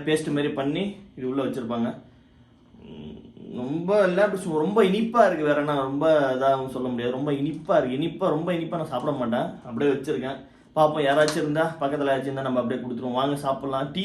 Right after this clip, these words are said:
வாங்கிட்டு வந்துட்டேன், ஏன்னா டீ ரூம்ல போடல, அதனால வாங்கிட்டு வந்துட்டேன். அப்படியே நம்ம சாப்பிட்டுட்டு லைட்டா சுட வச்சு அப்படியே சாப்பிட்டுக்க வேண்டியதான். ஓகே, அடுத்து என்ன? ஹாய் ஃப்ரெண்ட்ஸ், எங்க வீட்ல உள்ள பேரிச்சம்பழத்தெல்லாம் இப்ப காமிக்க பாருங்க.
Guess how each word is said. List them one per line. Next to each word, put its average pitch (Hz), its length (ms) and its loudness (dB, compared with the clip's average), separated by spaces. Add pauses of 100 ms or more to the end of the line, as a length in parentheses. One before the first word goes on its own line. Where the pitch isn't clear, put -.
வாங்கிட்டு 160 260 -2
வந்துட்டேன், 127 320 -2 (480)
ஏன்னா 139 220 -2
டீ 160 80 2 (100)
ரூம்ல 156 220 0 (100)
போடல, 127 240 0 (500)
அதனால 127 280 -2 (560)
வாங்கிட்டு 127 260 -2
வந்துட்டேன். 117 320 -2 (280)
அப்படியே 135 320 0
நம்ம 123 180 -4
சாப்பிட்டுட்டு 135 420 2
லைட்டா 127 380 -2
சுட 131 180 -6
வச்சு 127 160 -4
அப்படியே 127 180 -6
சாப்பிட்டுக்க 113 280 -6
வேண்டியதான். 107 280 -8 (400)
ஓகே, 143 220 -4 (120)
அடுத்து 120 260 -2
என்ன? 127 180 0 (1080)
ஹாய் 180 220 2
ஃப்ரெண்ட்ஸ், 160 400 -2
எங்க 170 220 -2
வீட்ல 196 240 0
உள்ள 175 120 2 (120)
பேரிச்சம்பழத்தெல்லாம் 160 640 0
இப்ப 143 120 -2
காமிக்க 143 360 -2
பாருங்க. 135 200 -4